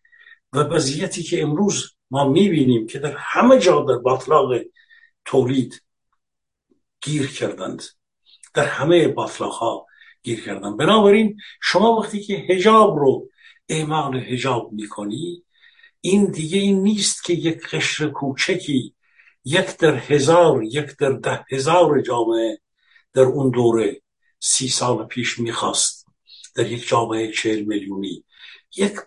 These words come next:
بروزهای از، به هر حال، حجاب ضعیف،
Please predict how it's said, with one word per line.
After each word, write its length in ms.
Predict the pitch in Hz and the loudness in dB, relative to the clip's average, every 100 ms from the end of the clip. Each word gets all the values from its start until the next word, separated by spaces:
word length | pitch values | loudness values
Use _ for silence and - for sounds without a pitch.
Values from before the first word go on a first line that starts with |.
| - | -6
بروزهای 800 | 139 151 139 - - 175 165 156 | 0 0 2 -2 2 4 4 2
از، 260 | 131 123 - - - - _ | 0 -4 -12 -12 -12 -16 _
به 80 | 127 | -4
هر 120 | 120 | -2
حال، 300 | 120 131 120 - _ _ _ _ | -2 -4 -6 -16 _ _ _ _
حجاب 480 | 127 123 135 123 113 | -2 2 4 4 0
ضعیف، 540 | 110 110 120 107 - | -2 0 2 0 -8